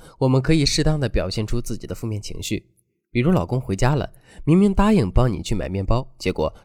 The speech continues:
他两手空空。这个时候，你就可以对他发个小脾气。“不是说了买面包吗？明天早上没得吃了吧？那就罚你晚上帮我准备第二天的早餐食材。”看似在生气，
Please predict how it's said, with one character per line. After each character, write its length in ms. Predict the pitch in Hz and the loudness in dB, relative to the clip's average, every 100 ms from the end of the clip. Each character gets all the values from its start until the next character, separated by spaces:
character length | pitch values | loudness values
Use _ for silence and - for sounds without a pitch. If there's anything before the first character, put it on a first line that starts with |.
| - | -2
他 100 | 98 | 0
两 240 | 87 110 | 0 -4
手 140 | - | -6
空 200 | - 113 | -6 -6
空。 220 | 110 127 131 _ _ _ _ _ _ _ | -4 -6 -8 _ _ _ _ _ _ _
这 140 | 175 | 6
个 60 | 127 | 6
时 120 | 107 | 4
候， 300 | 98 90 - - _ | 2 2 0 -18 _
你 140 | 131 | 0
就 80 | 123 | 0
可 220 | - 123 | 0 2
以 140 | 240 151 | 2 0
对 140 | 95 | -2
他 80 | 92 | -2
发 180 | 107 107 | -2 -2
个 60 | |
小 160 | - - | -6 -8
脾 220 | - - | -10 -10
气。 240 | - 92 - _ _ _ _ _ | -10 -10 -12 _ _ _ _ _
“不 80 | - | -2
是 120 | 175 | 0
说 180 | 202 226 | 4 4
了 100 | 247 | 4
买 160 | 170 98 | 0 -2
面 220 | 113 110 | -2 0
包 180 | 101 117 | 0 0
吗？ 280 | 104 82 - _ | -2 -6 -10 _
明 120 | 120 | 0
天 100 | 139 | 0
早 160 | 135 73 | 0 -2
上 140 | 95 | -4
没 100 | 87 | -6
得 80 | 92 | -6
吃 220 | 95 - | -6 -6
了 80 | 95 | -6
吧？ 240 | - - _ _ _ | -6 -10 _ _ _
那 100 | - | -4
就 100 | 110 | -2
罚 140 | 107 104 | 0 -2
你 100 | 107 | -2
晚 160 | 104 | -4
上 220 | 90 92 - - | -4 -4 -6 -6
帮 140 | 113 110 | 0 0
我 40 | |
准 160 | 107 90 | 0 -2
备 140 | 95 | -2
第 80 | 113 | -2
二 100 | 107 | -2
天 140 | 113 | -2
的 80 | 107 | -4
早 160 | 98 85 | -6 -4
餐 160 | 104 | -4
食 140 | - 107 | -4 -2
材。” 260 | 98 92 - _ _ _ _ _ _ _ _ _ - | -2 -4 -10 _ _ _ _ _ _ _ _ _ 4
看 240 | 220 185 | 6 6
似 160 | - 90 | 2 -4
在 160 | 67 | -4
生 180 | - 104 | -4 -4
气， 300 | - 107 - | -2 -4 -8